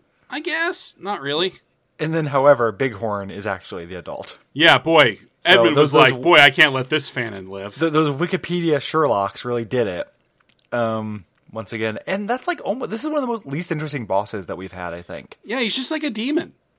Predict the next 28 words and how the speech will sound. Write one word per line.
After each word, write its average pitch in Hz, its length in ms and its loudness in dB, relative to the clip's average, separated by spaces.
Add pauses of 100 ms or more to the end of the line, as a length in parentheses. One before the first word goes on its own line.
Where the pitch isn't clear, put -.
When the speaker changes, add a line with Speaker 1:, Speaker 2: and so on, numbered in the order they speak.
(220)
Speaker 2:
Yeah. 101 320 -4 (280)
He's, 147 140 -8
like, 175 180 -4
in 147 220 -14
bad 185 280 -2
flavor-wise, 147 580 -6 (140)
bad 117 240 2
play-wise. 95 640 -6
There's 151 160 -2
just, 170 140 -8
it 127 120 -10
does 151 140 -4
not 135 160 2
have 123 160 -2
enough 107 180 -8
attacks. - 680 -12 (340)
Speaker 1:
Yeah, 254 240 0 (120)
Speaker 2:
Um, 190 80 -6
Speaker 1:
uh, 170 100 -10
so, 226 340 2 (180)
so 226 220 -2
demons 294 480 -2
in 196 160 -8
The 196 60 -4
Binding 190 240 2
of 156 80 0
Isaac 139 400 -2
represent 139 760 -4